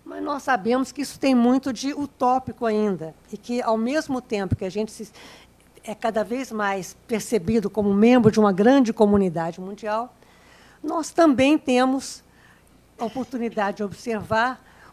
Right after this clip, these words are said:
o recrudescimento de identidades primordiais, quase como que o ne-, o negativo do cosmopolitano é o apego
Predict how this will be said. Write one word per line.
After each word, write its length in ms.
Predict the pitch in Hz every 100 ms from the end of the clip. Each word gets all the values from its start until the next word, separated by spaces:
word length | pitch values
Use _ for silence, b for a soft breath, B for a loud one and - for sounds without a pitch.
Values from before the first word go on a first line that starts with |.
| -
o 80 |
recrudescimento 1200 | 240 294 302 269 214 226 226 226 220 226 240 254
de 320 | 233 220 254 254 B B B -
identidades 1300 | 285 208 269 285 - 247 190 220 233 233 254 - - _ b b _ -
primordiais, 960 | 294 311 277 277 233 233 214 190 -
quase 300 | - 302 330
como 240 | - 349
que 80 | -
o 40 | 285
ne-, 200 | 269 302 -
o 80 | 254
negativo 800 | 277 277 262 - - 330 302 233
do 100 | 220
cosmopolitano 920 | 214 202 196 190 185 - 220 254 254
é 260 | 233 254 269 b b b _ _ _
o 120 | 294
apego 640 | 277 254 247 240 247 254